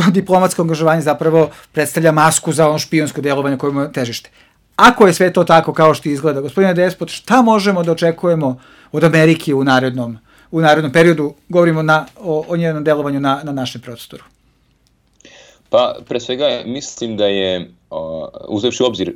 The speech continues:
Speaker 2: e, koliki je, am, koliki je uticaj, sredstva i personal, e,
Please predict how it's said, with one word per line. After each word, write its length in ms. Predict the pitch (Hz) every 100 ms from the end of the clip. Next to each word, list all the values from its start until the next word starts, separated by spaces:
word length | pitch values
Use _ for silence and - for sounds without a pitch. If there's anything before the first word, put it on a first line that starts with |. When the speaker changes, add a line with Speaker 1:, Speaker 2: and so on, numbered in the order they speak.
| -
Speaker 2:
e, 260 | 87 82 67
koliki 440 | - 98 101 - 110
je, 340 | 87 78 71 _ _ _ _ _ _ _ _ -
am, 420 | 78 71 69 67 64 62 - -
koliki 360 | 87 87 -
je 60 | 95
uticaj, 540 | 107 - - 76 71 - _ _ _ _ _
sredstva 720 | - - - - - 82 71 -
i 80 | -
personal, 560 | - 78 - 123 143 95
e, 680 | - _ _ _ _ _